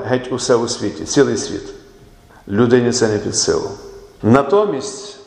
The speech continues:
Царство Боже, яке приходить від Бога, має таку властивість, що Бог його запроваджує, утримує і ним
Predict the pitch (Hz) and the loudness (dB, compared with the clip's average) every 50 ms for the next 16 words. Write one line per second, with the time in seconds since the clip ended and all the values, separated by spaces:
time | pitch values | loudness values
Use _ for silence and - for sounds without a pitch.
0 | - _ _ - - 147 151 180 202 202 - - 180 175 165 151 143 120 107 98 | -20 _ _ -6 0 0 0 0 0 -6 -10 -10 -10 -8 -6 -2 0 0 0 0
1 | 95 95 98 98 - - - - - - - - - - - 233 - - - 208 | -2 -4 -8 -8 -10 -14 -18 -20 -20 -20 -20 -20 -20 -20 -20 -20 -18 -10 -2 0
2 | 196 202 202 - - 214 208 202 - - - - - - - - - - - - | 0 0 2 4 2 2 2 0 -4 -8 -14 -16 -18 -18 -20 -20 -20 -14 -4 2
3 | - 117 - - 120 117 120 104 98 107 110 104 - - 110 110 98 92 90 90 | 2 2 4 4 2 2 2 -4 -4 -6 -8 -10 -6 0 2 2 2 2 0 -6
4 | 90 - - - - - - - - - - - - _ _ _ - - - - | -10 -12 -14 -18 -20 -20 -20 -20 -20 -20 -20 -20 -20 _ _ _ -20 -20 -16 -6
5 | - 110 131 135 139 135 135 - 143 135 131 131 131 127 - - 165 151 151 139 | 0 2 4 4 4 4 2 0 2 2 4 2 2 2 2 2 2 4 2 2
6 | - - - - 135 123 120 131 170 190 175 - - - - - - - - - | 0 0 2 2 2 4 4 4 4 4 4 2 0 -6 -10 -12 -14 -18 -18 -20
7 | - - - - - - - _ _ - - 117 143 143 131 147 156 143 139 135 | -20 -20 -20 -20 -20 -20 -20 _ _ -8 0 4 4 4 4 4 4 4 4 2
8 | 123 107 98 - - - - - - - - - - - 120 107 117 131 156 175 | 2 0 -4 -10 -14 -16 -18 -18 -20 -20 -20 -20 -18 -16 -6 0 2 2 2 2
9 | - - 196 196 185 185 185 185 185 180 - 185 175 175 175 175 175 170 - - | -2 -2 -2 -2 0 0 0 0 0 -2 -4 -6 -6 -4 -4 -6 -6 -8 -10 -14
10 | - 113 104 104 - 110 107 123 139 151 156 160 160 156 156 156 151 151 - - | -12 -12 -10 -4 -2 2 4 4 4 4 2 0 0 2 0 0 -2 -4 -8 -12
11 | - - - 113 107 104 104 104 104 104 101 | -12 -8 -4 -2 0 2 2 2 2 2 -2